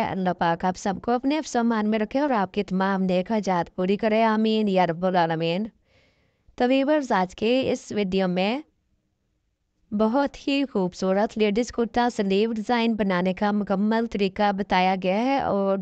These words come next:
बहुत ही खूबसूरत स्लीव डिज़ाइन तैयार करके दिखाया गया है। इससे पहले भी मैंने बहुत सी वीडियो स्लीव डिज़ाइन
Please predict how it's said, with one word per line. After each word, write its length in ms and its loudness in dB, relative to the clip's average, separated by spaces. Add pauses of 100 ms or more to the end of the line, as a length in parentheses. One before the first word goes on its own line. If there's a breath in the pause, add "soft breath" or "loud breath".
बहुत 300 0
ही 140 2
खूबसूरत 560 -2
स्लीव 300 -2
डिज़ाइन 320 0
तैयार 260 2
करके 320 -2
दिखाया 380 0
गया 220 2
है। 160 -2 (1600)
इससे 260 0
पहले 340 4
भी 160 0
मैंने 320 2
बहुत 400 2
सी 300 2
वीडियो 360 2 (1300)
स्लीव 380 2
डिज़ाइन 460 2